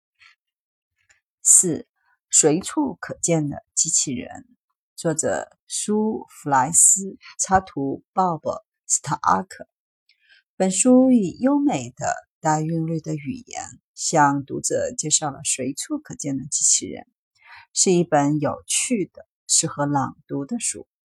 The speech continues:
配合丰富多彩的插图，适合初学者阅读。五，字母 R 是英语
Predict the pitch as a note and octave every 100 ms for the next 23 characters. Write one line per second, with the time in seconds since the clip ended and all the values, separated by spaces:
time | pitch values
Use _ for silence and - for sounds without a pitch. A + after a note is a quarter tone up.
0 | _ _ _ - G3+ F#3 D3+ D3 D#3 -
1 | A3 B3+ B3 B3+ - D#3+ - - G#3 A3+
2 | - - G#2+ - _ - - E3+ - F2
3 | - - - B3 - C3+ B3 F#3 C#3+ D3+
4 | _ _ _ _ _ _ _ _ _ _
5 | _ - C#4 - _ _ _ _ - -
6 | D#4+ B3 - - C3+ C#3+ G#3 - _ -
7 | - D#3 D#3 - A#3+ B3+ B3+ F#3 C3